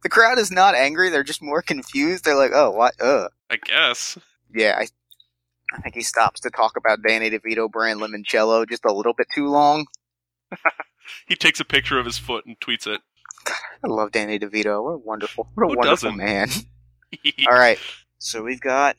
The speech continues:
Speaker 1: I think that we are gonna explore the fan. Nope, I don't wanna do that.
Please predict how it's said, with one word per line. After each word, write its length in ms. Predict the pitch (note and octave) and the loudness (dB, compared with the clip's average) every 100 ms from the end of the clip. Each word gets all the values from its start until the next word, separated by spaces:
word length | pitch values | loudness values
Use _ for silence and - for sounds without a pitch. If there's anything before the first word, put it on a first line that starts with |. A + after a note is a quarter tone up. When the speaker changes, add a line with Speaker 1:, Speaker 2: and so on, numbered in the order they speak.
| _ _ - | _ _ -14
Speaker 1:
I 100 | - | -12
think 320 | - C3 C#3 | -6 -6 -4
that 160 | - - | -6 -6
we 160 | C3+ | 0
are 80 | C3+ | 0
gonna 340 | A#2 A#2+ A2+ - | 0 -2 -2 -2
explore 1000 | - - - - G#2+ A#2+ C#3 D3+ D#3 - _ | -4 -6 -6 -10 -8 -6 -4 -4 -6 -8 _
the 80 | B2 | -10
fan. 540 | - - - - C#2 - - - | -10 -10 -8 -8 -10 -16 -18 -2
Nope, 240 | B2+ - _ _ - | -2 -2 _ _ -14
I 40 | |
don't 100 | G#2+ | -10
wanna 120 | A2 | -8
do 100 | A2 | -6
that. 300 | A2 G#2+ G2+ | -2 0 0